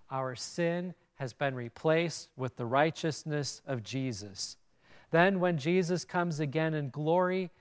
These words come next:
he will receive us into his eternal kingdom, and we will dwell with him in our risen and perfected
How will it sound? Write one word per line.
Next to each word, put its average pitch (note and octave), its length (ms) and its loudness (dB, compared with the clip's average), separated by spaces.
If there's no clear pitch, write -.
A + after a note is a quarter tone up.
he G3 240 -2
will E3+ 200 -2
receive F3 580 -4
us F3+ 260 4
into C#3+ 260 -2
his F#3 480 2
eternal D3 500 -2
kingdom, C#3+ 580 -8
and C3 220 -6
we F#3+ 300 4
will D3+ 260 2
dwell D#3+ 500 6
with D3+ 220 0
him E3+ 480 0
in C#3 120 -2
our D#3+ 300 6
risen F#3 480 0
and D3+ 240 -4
perfected D#3+ 720 0